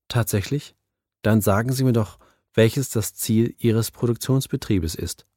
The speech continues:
fordert er mich auf. „Das Ziel ist, Produkte so effizient wie möglich herzustellen“, antworte ich ihm. „Falsch“, sagt Jonah,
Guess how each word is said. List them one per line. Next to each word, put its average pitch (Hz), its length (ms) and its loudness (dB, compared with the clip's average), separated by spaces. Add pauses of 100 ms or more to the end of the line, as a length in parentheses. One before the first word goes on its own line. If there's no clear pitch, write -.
(200)
fordert - 280 -4
er - 120 -10
mich 82 160 -6
auf. 80 260 -8 (960)
„Das 92 280 0
Ziel 113 240 4
ist, 117 220 -2
Produkte 110 420 2
so 107 160 4
effizient 98 520 0
wie 117 60 4
möglich 113 460 2
herzustellen“, 90 640 -2 (320)
antworte 87 420 -2
ich 78 120 -6
ihm. 78 240 -6 (960)
„Falsch“, - 520 -2 (280)
sagt - 280 -6
Jonah, 80 280 -4